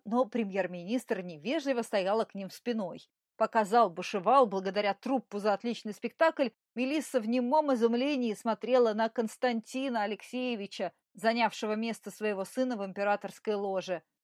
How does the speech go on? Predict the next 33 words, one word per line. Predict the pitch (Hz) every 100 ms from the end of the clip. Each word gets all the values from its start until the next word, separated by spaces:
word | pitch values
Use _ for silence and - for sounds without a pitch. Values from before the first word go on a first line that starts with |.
| _ _
Пожилой | - 202 226 339 339
экс-государь | 214 185 - 180 - 175 254 311
в | 180
яркой | 233 226 -
рубашке | 214 214 190 -
с | -
попугаями | 180 190 180 214 302 285 208
хлопал | - 180 233 240 214
громче | 180 175 185 - 180
всех. | - 160 - - _ _ _ _ -
Николас | 220 330 381 359 302 -
вообще | 240 269 - 277
не | 254
пришёл. | 226 202 - 214 175 160 _ _ _
Чёрт, | - 214 - -
возлюбленный | 190 190 247 208 196 196
ускользает, | 180 247 208 196 302 302 -
как | 208
вода | - 247 240
сквозь | - - 180 -
пальцы. | 202 156 - 175 - _ _ _ _ _ _ _ _ _ _ -
Вернувшись | 196 226 302 320 233
домой, | 160 180 175 269 359
то | -
есть | 196 -
оказавшись | - - 233 196 - 196 -
в | -
своей | 214 208
опочивальне | 202 226 - 269 196 165 175
на | 208
третьем | 208 175 - 175
этаже | 196 196
Зимнего, | 208 269 359 320 254